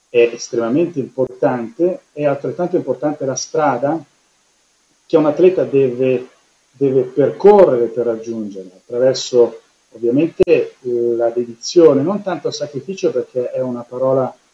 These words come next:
un po' negativa, proprio attraverso la dedizione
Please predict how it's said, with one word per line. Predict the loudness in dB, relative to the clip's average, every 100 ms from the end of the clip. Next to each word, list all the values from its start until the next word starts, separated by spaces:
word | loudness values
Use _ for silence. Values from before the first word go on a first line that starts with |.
| _ -10
un | -10 0
po' | 4
negativa, | 4 4 -2 -4 -10 -10
proprio | -6 -6 -4 -4
attraverso | 2 2 2 0
la |
dedizione | 2 0 -2 0 4 6 4 0